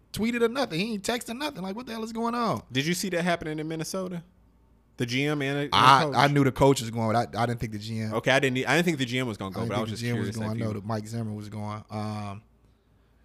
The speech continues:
Speaker 1: so I'm sitting there fucking waiting. I'm just fucking waiting. I'm like, "What the fuck is gonna happen?"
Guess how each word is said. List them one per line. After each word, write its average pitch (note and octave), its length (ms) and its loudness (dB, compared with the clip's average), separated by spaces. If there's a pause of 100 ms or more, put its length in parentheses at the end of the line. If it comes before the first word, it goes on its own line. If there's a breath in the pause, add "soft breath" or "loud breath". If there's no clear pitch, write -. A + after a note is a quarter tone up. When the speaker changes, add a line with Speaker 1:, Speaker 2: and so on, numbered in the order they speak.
(920)
Speaker 1:
so A#2+ 100 2
I'm B2+ 80 0
sitting C#3 200 -2
there C3 100 2
fucking B2+ 340 -2
waiting. D3+ 420 2 (140)
I'm C#3 100 -10
just B2+ 200 -10
fucking B2+ 280 -8
waiting. A#2 200 -6
I'm A#2 120 -8
like, A#2 140 -8
"What B2+ 120 -14
the - 80 -20
fuck A2+ 180 -8
is A#2 100 -12
gonna A2+ 180 -8
happen?" A#2+ 440 -6